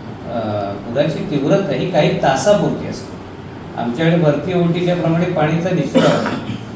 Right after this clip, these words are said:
हे काही कायमस्वरूपी पाणी राहत नाही. पण त्याला जे अनेक कारणं आहेत, आमच्या इथं असलेला डॅम,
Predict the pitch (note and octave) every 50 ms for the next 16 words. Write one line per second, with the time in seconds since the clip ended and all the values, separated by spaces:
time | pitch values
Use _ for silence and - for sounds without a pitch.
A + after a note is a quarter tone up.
0 | - - D3+ D#3 F3+ F3+ E3+ - C3+ F3 F3 E3+ E3+ - F3 E3 E3 F3 F3+ -
1 | D#3+ D#3 D#3 D#3 - B2 A2+ A#2 A#2 - - - - - - - - - - -
2 | - - - F3 E3 - C3+ C#3+ C3+ D3 E3+ F#3+ F#3+ G3+ A3 G3+ F#3+ F#3+ F#3+ E3
3 | - D3 A#2+ A2 G#2 G2+ F#2+ G2 G#2+ - - - - - - - - - A#2 A#2
4 | A2 A2 A2+ C3 B2+ B2 C3 C3 B2 B2 - B2+ B2 A#2 A#2+ A#2+ A2 G#2 G#2 G#2
5 | G2+ G2